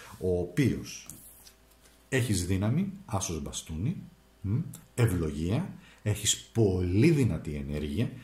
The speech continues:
και γι' αυτό θέλουν να σε πληγώνουνε. Μην το ξεχνάς αυτό. Όταν συναντάμε δυνατούς ενεργειακά ανθρώπους, μάλλον όταν μας συναντάνε, να το πω διαφορετικά, όταν μας συναντάνε άνθρωποι και εμείς είμαστε πιο δυνατοί ενεργειακά,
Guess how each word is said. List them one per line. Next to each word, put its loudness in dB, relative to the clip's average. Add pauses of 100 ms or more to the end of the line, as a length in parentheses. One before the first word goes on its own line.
(140)
και 6
γι' 4
αυτό 0
θέλουν 4
να -2
σε -6
πληγώνουνε. -4 (240)
Μην 2
το 6
ξεχνάς -2
αυτό. -4 (480)
Όταν 4 (420)
συναντάμε 2 (380)
δυνατούς 4
ενεργειακά 0
ανθρώπους, -6 (1300)
μάλλον 0
όταν -2
μας 0
συναντάνε, 2
να 0
το -2
πω 0
διαφορετικά, 0
όταν -2
μας -2
συναντάνε 2
άνθρωποι -4
και -6
εμείς -2
είμαστε -2
πιο 2
δυνατοί 2
ενεργειακά, -2